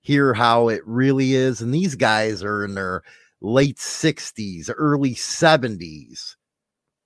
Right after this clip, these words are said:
And they tell me the stories of, you know, what they went through in the seventies, late sixties with these cops, because they know I have a hard on for cops. They know I don't like 'em.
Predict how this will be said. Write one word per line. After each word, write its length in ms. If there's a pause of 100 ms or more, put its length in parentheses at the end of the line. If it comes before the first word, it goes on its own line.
(460)
And 480
they 460
tell 420
me 240
the 160
stories 880
of, 300 (480)
you 100
know, 120
what 320
they 120
went 380
through 240
in 100
the 100
seventies, 1040
late 320
sixties 960
with 160
these 220
cops, 800 (400)
because 320
they 180
know 300
I 160
have 180
a 80
hard 220
on 180
for 140
cops. 400
They 180
know 540
I 120
don't 220
like 300
'em. 180